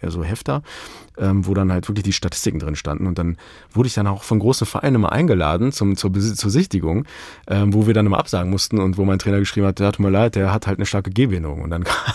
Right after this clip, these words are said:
<laughs> kam dann immer zurück, „Wie kann er denn solche Statistiken haben?“ Und also, ja, das ist halt so <laughs> bei uns. Naja, es war aber schon immer mein Traum, irgendwie hoch,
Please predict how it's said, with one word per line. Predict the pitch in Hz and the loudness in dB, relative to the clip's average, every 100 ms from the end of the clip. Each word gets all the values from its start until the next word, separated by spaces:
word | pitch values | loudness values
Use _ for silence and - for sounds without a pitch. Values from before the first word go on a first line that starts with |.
| 185 | 0
<laughs> | - - 180 - | -2 -4 0 0
kam | - 117 | 2 2
dann | 117 113 | 2 4
immer | 110 104 107 | 4 2 0
zurück, | - 110 95 | 0 2 2
„Wie | |
kann | - 117 | 2 2
er | 113 | 4
denn | 107 104 | 4 2
solche | 107 101 | 2 0
Statistiken | 104 98 165 113 92 | 0 0 2 2 0
haben?“ | 85 82 90 | 0 0 0
Und | 95 | 0
also, | 98 | 2
ja, | 131 | 2
das | 82 87 | 2 -4
ist | 120 | 0
halt | 120 98 | 0 2
so | 104 | 0
<laughs> | - | 0
bei | 120 - 123 - | 0 0 -2 0
uns. | 127 - - - 180 160 110 107 - - | 0 0 -4 -6 -2 0 0 -2 -6 0
Naja, | 120 107 | 2 2
es | 82 - | 0 0
war | 117 | 2
aber | 127 110 | 2 2
schon | 127 | 2
immer | 156 | 4
mein | 127 110 | 4 2
Traum, | - 127 | 0 0
irgendwie | 120 113 107 | 0 0 2
hoch, | 104 127 - | 2 0 -2